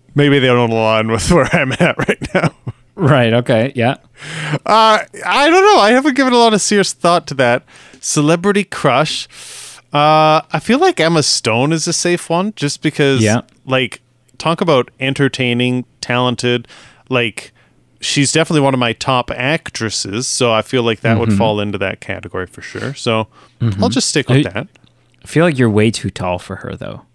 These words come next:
Speaker 1: I'm way too tall for a lot of people.
Speaker 2: For most, yeah.
Speaker 1: For most.
Speaker 2: Yeah, myself included.
Speaker 1: Well
Speaker 2: Um, yeah, it's another reason it would never work out.
Speaker 1: Right.
Speaker 2: Um,
Speaker 1: Right.
Speaker 2: which animal would you be if you could be an animal?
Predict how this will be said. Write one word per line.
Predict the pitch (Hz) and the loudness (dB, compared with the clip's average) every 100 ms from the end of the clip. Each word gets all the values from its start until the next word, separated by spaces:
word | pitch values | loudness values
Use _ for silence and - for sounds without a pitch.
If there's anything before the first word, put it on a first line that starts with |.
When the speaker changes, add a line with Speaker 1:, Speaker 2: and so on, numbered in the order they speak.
| _ _ _ - | _ _ _ -4
Speaker 1:
I'm | 165 185 180 | -2 0 0
way | 170 190 | 0 0
too | - 196 | -2 -4
tall | 165 165 | 0 -2
for | - 151 | 0 0
a | |
lot | 131 139 | 0 0
of | 147 | -2
people. | 123 110 95 - _ _ | -6 -4 -8 -10 _ _
Speaker 2:
For | - 104 | -8 -2
most, | 98 98 92 - - - | 0 0 0 -6 -12 -12
yeah. | 113 92 90 | -8 -6 -6
Speaker 1:
For | - 120 | -4 -2
most. | 110 104 101 - 98 | 0 -2 -2 -6 -4
Speaker 2:
Yeah, | 90 98 _ | -6 -8 _
myself | 113 117 127 117 | 0 2 2 0
included. | 117 98 107 92 85 - - 131 | 0 -2 -2 -4 -8 -16 -12 0
Speaker 1:
Well | 147 151 131 131 127 | 4 4 4 4 4
Speaker 2:
Um, | 127 120 _ _ _ _ _ _ _ _ _ _ _ _ - | 2 0 _ _ _ _ _ _ _ _ _ _ _ _ -2
yeah, | 139 143 | 0 4
it's | 151 135 | 4 4
another | 139 143 131 | 4 4 4
reason | 123 120 | 4 4
it | 107 | 4
would | 98 | 2
never | 104 98 | 2 0
work | 92 92 - | -2 -4 -10
out. | - - _ - | -14 -16 _ -2
Speaker 1:
Right. | 135 123 | 2 4
Speaker 2:
Um, | 120 113 107 _ _ - | 4 2 -2 _ _ -10
Speaker 1:
Right. | 104 85 - _ _ _ _ - | -8 -8 -18 _ _ _ _ -4
Speaker 2:
which | 147 214 - | 0 0 0
animal | 156 160 170 135 123 208 220 _ _ - | 0 2 4 4 4 2 -2 _ _ 0
would | 123 | 2
you | 117 | 2
be | 110 113 | 4 4
if | 120 | 2
you | 117 | 0
could | 135 | 0
be | 127 135 | 2 4
an | 143 | 4
animal? | 175 156 92 | 2 2 0